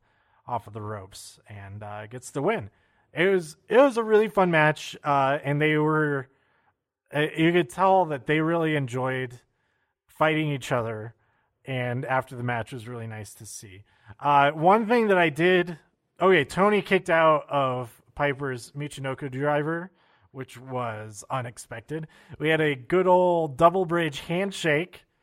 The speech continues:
I say that, and I wrote that as if that's a thing. That's the first time I've ever seen that happen, and I loved it. Um, but, uh, yeah, that, that, that match from top to bottom was just so much fun.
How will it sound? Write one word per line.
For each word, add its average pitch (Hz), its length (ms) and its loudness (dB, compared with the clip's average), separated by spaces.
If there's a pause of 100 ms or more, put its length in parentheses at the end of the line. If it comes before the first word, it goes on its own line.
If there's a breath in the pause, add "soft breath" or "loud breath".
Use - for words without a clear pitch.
(360)
I 165 80 -6
say 233 280 -2
that, 180 420 4
and 170 120 -2
I 175 60 4
wrote 185 300 2
that 156 400 2
as 147 180 -2
if 160 160 -2 (260)
that's 131 280 -8
a 131 40 -6
thing. 165 440 -2 (320)
That's 220 180 -16
the 247 140 -6
first 190 320 0
time 160 160 4
I've 143 160 4
ever 143 160 0
seen 143 240 -6
that 127 100 0
happen, 185 480 0 (100)
and 165 480 0
I 160 140 -4
loved 160 300 -2
it. 113 160 -14 (580 soft breath)
Um, 143 420 2 (520)
but, 160 260 -2
uh, 165 160 2
yeah, 165 200 6
that, 143 240 -2
that, 175 220 0
that 175 140 4
match 170 220 2
from 147 160 -8
top 139 260 -2
to - 40 -20
bottom 113 240 -6
was 107 160 -12
just 113 220 -16
so 127 140 -8
much 117 200 -16
fun. 104 340 -20